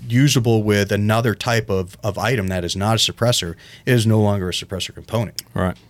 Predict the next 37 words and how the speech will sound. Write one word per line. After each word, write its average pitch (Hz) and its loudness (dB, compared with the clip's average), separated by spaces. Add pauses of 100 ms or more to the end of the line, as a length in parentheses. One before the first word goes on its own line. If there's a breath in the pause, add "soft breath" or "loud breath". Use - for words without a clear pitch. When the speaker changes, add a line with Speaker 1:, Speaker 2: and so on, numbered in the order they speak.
(140)
Speaker 1:
You 95 -4
know, 92 0 (140)
um, 95 0 (420 loud breath)
and 123 2
it, 113 -6
we 120 0
were 131 2
the 117 0
first 117 -4
ones 110 -4
to 104 -4
actually 95 -8
do 139 -2
that. 107 2
So, 107 2
uh, 101 4
it 107 -2
made 117 0
things 107 -2
much 107 -4
easier 113 -2
for - -12
people 104 -6
to 98 -6
kind 107 -6
of 95 -8
adapt 104 -6 (320 loud breath)
and 101 -4
utilize 107 0
accessories 101 -6
in 107 -2
that 92 -6
light, 101 -8 (340)
um, 101 -4
and 98 -6
really 110 -2
provided 95 -8